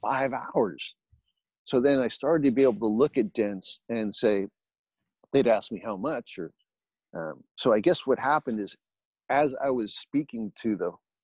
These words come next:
you know, body shop or, or dealer, I just kind of, uh, kind of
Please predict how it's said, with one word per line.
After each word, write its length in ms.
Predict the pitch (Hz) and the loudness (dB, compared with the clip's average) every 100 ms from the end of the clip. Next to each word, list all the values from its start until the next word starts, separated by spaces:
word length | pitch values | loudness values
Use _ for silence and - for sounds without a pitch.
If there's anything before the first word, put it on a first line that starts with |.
| - | -10
you 80 | 98 | -6
know, 120 | 82 - | -4 2
body 300 | 98 101 101 | 4 4 0
shop 400 | - 92 85 - | -2 -4 -4 -6
or, 120 | 78 - - 90 | -8 -8 -12 -10
or 80 | 80 | -8
dealer, 460 | 92 117 113 85 - _ _ _ _ - | 0 2 2 0 -6 _ _ _ _ -2
I 140 | 131 | 2
just 200 | 143 143 | 2 0
kind 220 | - 120 104 | 0 -2 -2
of, 160 | - _ 254 - - - - | -6 _ -20 -20 -20 -14 -8
uh, 60 | 107 - | -8 -6
kind 160 | - 131 | -2 -2
of 140 | 85 | -2